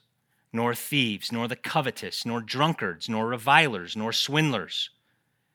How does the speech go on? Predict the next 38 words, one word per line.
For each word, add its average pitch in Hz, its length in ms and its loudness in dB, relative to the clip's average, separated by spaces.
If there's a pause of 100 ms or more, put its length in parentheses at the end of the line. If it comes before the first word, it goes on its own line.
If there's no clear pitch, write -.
(220)
will 110 180 -2
inherit 113 640 0 (460)
the 113 120 -6
kingdom 101 600 -6 (400)
of 98 160 -10
God. 98 300 -2 (2500)
Just 113 220 -4
as 117 100 -4
a 110 80 0
brief 113 260 -4
reminder, 104 380 -4
who 117 140 -4
was 175 160 -4
Paul 117 180 -2
writing 101 320 -2
to 113 160 -8
when 113 80 -6
he 101 60 -6
wrote 98 160 -8
to 92 80 -16
the 95 80 -12
Galatians? 92 560 -10 (1300)
The 98 80 -14
church. - 520 -4 (1160)
Who 135 120 -4
was 147 120 2
Paul 151 220 2
writing 117 300 2
to 131 260 -2
when 117 80 -2
he 107 80 -2
wrote 107 200 -2
those 104 220 -6
words 98 240 -8
that 98 120 -8
I 98 100 -4
just 92 200 -6
read? 95 240 -8